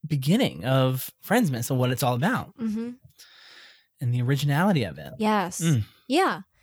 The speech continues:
Speaker 2: Yeah, 'cause you always just wanna hold on to that, but then you also want people to experience it.
Speaker 1: Yes.
Speaker 2: And so, like, branching out and having people, like, come to something that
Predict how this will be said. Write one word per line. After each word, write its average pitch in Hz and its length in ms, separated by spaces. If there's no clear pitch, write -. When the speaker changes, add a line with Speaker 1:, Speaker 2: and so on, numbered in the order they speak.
Speaker 2:
Yeah, 302 140
'cause 262 160
you 285 160
always 320 380
just 294 180
wanna 262 180
hold 240 240
on 294 140
to 330 60
that, 226 180
but 226 80
then 240 160
you 269 160
also 302 460
want 220 340
people 220 240
to - 80
experience 170 600
it. - 100
Speaker 1:
Yes. 143 600
Speaker 2:
And 220 160
so, 226 300
like, 220 400
branching 233 380
out 359 220
and 247 100
having 220 260
people, 226 300
like, 190 280
come 349 360
to 330 80
something 208 600
that 196 260